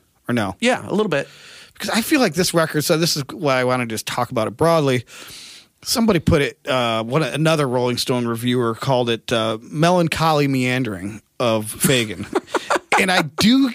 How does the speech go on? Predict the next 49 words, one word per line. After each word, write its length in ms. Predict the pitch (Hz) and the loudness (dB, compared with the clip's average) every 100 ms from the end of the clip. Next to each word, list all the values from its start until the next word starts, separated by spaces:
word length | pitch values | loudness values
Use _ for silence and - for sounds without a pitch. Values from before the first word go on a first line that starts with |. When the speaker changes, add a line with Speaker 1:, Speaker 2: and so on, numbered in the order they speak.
| - - - | -6 -10 -4
Speaker 1:
get 160 | 175 170 | 0 2
a 60 | |
sense 420 | 147 - 160 143 117 | 2 0 0 -2 -6
of 120 | 101 | -6
that. 260 | 92 87 | -6 -4
So 200 | - 175 147 - - | 0 2 0 -8 -2
remember 220 | 202 294 | 2 2
how 80 | 302 | 2
we 120 | 233 | 2
talked 260 | - 160 156 | 2 0 0
about 280 | 147 139 123 | 0 0 0
how 420 | 127 117 113 117 | 0 0 -2 -6
back 400 | 131 143 151 151 | -4 -2 -2 0
in 260 | 151 143 - _ _ _ | -2 -2 -6 _ _ _
contemporarily, 1040 | - 151 - 175 170 160 151 120 95 95 - | -6 0 0 2 2 2 2 -2 -4 -8 -8
c-, 100 | 165 | -10
contemporaneously, 920 | - - 135 123 147 101 - 95 - - | -6 -4 0 0 0 -2 -6 -8 -10 -4
Speaker 2:
Yeah. 200 | 135 95 - - _ _ _ 202 220 | -2 -2 -10 -20 _ _ _ -4 2
Speaker 1:
you 140 | 247 | 4
and 80 | 226 | 4
I 100 | 196 | 2
both 320 | 147 175 - | 2 0 0
kinda 240 | - 220 | 0 0
weren't 200 | 202 175 156 | 2 2 0
into 180 | 131 | -2
Steely 280 | 110 131 120 | -4 -2 0
Dan 120 | 117 | 2
Speaker 2:
Right. 100 | 127 | 2
Speaker 1:
all 120 | 107 107 | 2 -2
that 120 | 110 | -4
much 180 | 107 - | -4 -2
'cause 140 | 156 | 0
the 80 | 165 | 0
hooks 280 | 254 247 220 | 0 -2 0
weren't 140 | 208 | 0
accessible, 540 | 190 180 151 165 165 | 2 0 0 2 2
the 80 | 151 | 2
words 260 | 147 208 202 | 2 0 0
were 80 | 190 | -4
kinda 240 | 170 139 | -2 -2
dumb, 440 | 117 120 117 113 - - | 0 0 0 -2 -6 -6
Speaker 2:
Mm-hmm. 240 | 131 143 156 | -4 -4 -2
Speaker 1:
his 140 | 147 | -4
voice 320 | 127 165 190 | 0 2 2
is 120 | 185 135 | 0 0
a 60 | |
little 240 | 135 151 143 | 2 4 4
off-putting. 720 | 127 - 131 110 107 117 202 | 2 0 0 0 -2 -6 -6
Speaker 2:
Yeah. 160 | 123 | -4